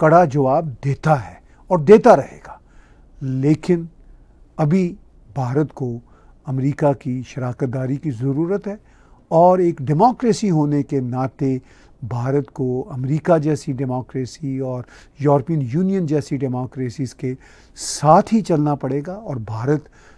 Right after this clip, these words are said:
उनके साथ चलता रहेगा। ज्यों-ज्यों भारत की इकोनॉमी मजबूत से मजबूत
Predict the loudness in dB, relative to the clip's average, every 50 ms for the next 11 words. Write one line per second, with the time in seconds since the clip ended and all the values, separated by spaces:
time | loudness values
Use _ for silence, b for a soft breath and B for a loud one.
0 | b b -20 -20 _ _ -4 -4 -2 -2 -2 -4 -6 -4 -6 -6 -6 -6 -8 -10
1 | b b b b b b b _ -4 4 6 6 6 6 6 6 6 6 6 6
2 | 6 4 4 2 0 -2 b b b b b b b b b -2 2 4 4 4
3 | 4 2 2 0 0 0 0 -2 2 4 4 4 4 4 2 -2 -4 -2 -2 -2
4 | -4 -6 -8 -4 0 2 2 4 2 2 2 0 0 -2 -2 -4 -6 b b b
5 | b b b b b b b -6 -2 0 0 0 0 0 0 0 0 -2 -2 -2
6 | 0 0 0 0 -2 -6 -8 -6 -8 -8 -8 -6 -4 -2 -2 0 -2 -4